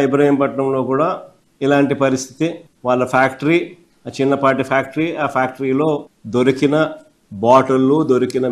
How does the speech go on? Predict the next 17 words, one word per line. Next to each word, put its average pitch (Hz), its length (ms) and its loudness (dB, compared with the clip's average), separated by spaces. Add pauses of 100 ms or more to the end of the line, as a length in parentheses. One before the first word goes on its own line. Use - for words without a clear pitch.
మెటీరియల్ 127 560 -2 (380)
చూడండి, 156 340 2 (160)
బాటిల్ 147 340 4 (200)
బ్రాండ్స్ 143 300 4 (100)
కూడా 160 160 6 (480)
కేరళ 139 360 6 (120)
మాల్ట్ 131 360 6
అంట, 131 200 2 (420)
ఓల్డ్ 135 320 6 (460)
అడ్మిరల్ 135 560 6
అంట, 127 180 2 (320)
మంజీరా 123 500 4 (140)
బ్లూ 120 160 2 (120)
అంట, 123 220 -2 (240)
క్లాసిక్ 113 560 -2
బ్లూ 120 160 2 (140)
అంట, 123 200 -2